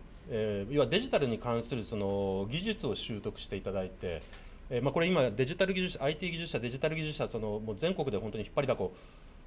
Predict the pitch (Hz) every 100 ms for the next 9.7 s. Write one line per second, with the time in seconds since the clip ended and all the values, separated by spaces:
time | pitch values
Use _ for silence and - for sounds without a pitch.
0 | - 135 123 - - - - 135 131 -
1 | 104 104 - 95 123 120 98 - 123 -
2 | 156 139 139 131 135 156 139 147 135 131
3 | 147 147 147 143 139 123 107 117 107 104
4 | 104 104 147 131 160 175 135 151 117 107
5 | 127 120 117 - 123 107 113 110 107 101
6 | 139 120 - - - - - 151 131 127
7 | 151 180 - 113 123 143 139 135 113 104
8 | 95 90 107 92 101 95 95 92 90 87
9 | - 139 143 135 131 131 131